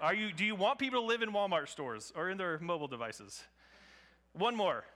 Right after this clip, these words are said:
last one. Zappos dot com. Our purpose is simple, to live and deliver wow. Have you ever lived wow? Have you ever had it delivered to you?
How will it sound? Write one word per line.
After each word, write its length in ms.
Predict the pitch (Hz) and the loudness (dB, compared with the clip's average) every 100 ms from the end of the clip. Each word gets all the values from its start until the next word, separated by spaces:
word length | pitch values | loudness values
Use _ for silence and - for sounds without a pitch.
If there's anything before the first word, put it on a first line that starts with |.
| - | 0
last 300 | 185 - 190 | 0 2 0
one. 200 | 147 101 - - - - 143 | -2 -2 -14 -20 -20 -20 -2
Zappos 440 | 151 170 185 151 | 0 2 0 -2
dot 240 | 160 156 | 0 0
com. 360 | - 165 143 120 - - - - | 2 2 2 -2 -14 -20 -20 -2
Our 140 | 151 175 | 0 2
purpose 480 | 185 175 185 170 | 0 -2 -2 -6
is 100 | 147 | -6
simple, 400 | - 147 131 107 - - _ _ - | -4 -4 -4 -10 -12 -20 _ _ -6
to 120 | 143 | -4
live 520 | 135 175 196 202 - _ - - _ | -2 -2 -4 -8 -16 _ -20 -20 _
and 140 | 143 | -6
deliver 640 | 143 127 139 160 175 175 165 - _ | -4 -4 -4 -4 -2 -4 -6 -14 _
wow. 560 | 113 113 113 113 101 101 - _ _ _ _ _ - - - | -4 -2 0 0 -4 -12 -20 _ _ _ _ _ -20 -20 0
Have 180 | 151 165 | 2 4
you 120 | 196 | 2
ever 160 | 190 | 2
lived 340 | 170 143 165 156 | 0 0 0 0
wow? 380 | 139 139 165 175 - - - _ _ - - - | 2 4 2 0 -10 -20 -20 _ _ -20 -18 0
Have 160 | 165 | 2
you 80 | 185 | 4
ever 160 | 208 202 | 2 4
had 220 | 175 180 | 4 4
it 100 | 196 | 2
delivered 380 | 165 156 185 220 | -2 -2 -2 -2
to 80 | 208 | -2
you? 260 | 208 247 | -2 -4